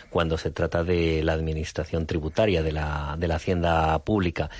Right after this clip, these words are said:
en este caso. ¿Por qué? Porque no solo tienen la sartén por el mango, es que tienen la sartén, el mango, eh,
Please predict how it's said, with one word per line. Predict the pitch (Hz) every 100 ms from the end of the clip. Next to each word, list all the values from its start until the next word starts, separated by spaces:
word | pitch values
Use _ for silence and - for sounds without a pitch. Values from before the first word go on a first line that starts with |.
| - -
en | 95
este | 87 -
caso. | 101 113 80
¿Por | 73 92
qué? | 85 135
Porque | 95 82 80 87 82 80 - - -
no | -
solo | 104 123 117
tienen | 107 95
la | 87
sartén | 85 82 87
por | 80 82
el |
mango, | 113 101 80
es |
que | -
tienen | - 92 87
la | 82
sartén, | - 78 - 117 117 120
el | 107 90
mango, | 95 110 113 120 127 117 98 92 87 85 82 -
eh, | 104 87 85 82 82 82 82